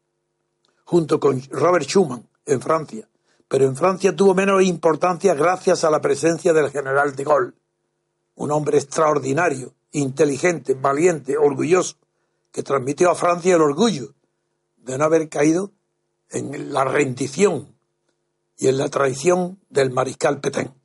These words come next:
Pues bien, ahora, mil novecientos cuarenta y siete, nos toca a los italianos revisar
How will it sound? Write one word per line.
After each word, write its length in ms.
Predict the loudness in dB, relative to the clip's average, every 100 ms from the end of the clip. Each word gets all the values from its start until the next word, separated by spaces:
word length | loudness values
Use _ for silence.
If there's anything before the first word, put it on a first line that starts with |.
| _ _ _ _ _ _ _ _ _ _ _ _ _ _ _ _ _ _ _
Pues 180 | -16 0
bien, 300 | 0 0 -6 _ _ _ -8
ahora, 500 | -2 2 2 0 -8 _
mil 300 | 0 2 2
novecientos 480 | 0 2 0 0 0
cuarenta 320 | 0 0 0
y 40 |
siete, 380 | 2 2 2 -4 -4
nos 340 | -2 -2 -2
toca 380 | 0 0 2 2
a 40 |
los 160 | 4 4
italianos 580 | 4 4 4 4 2 2
revisar 680 | 2 2 2 2 0 0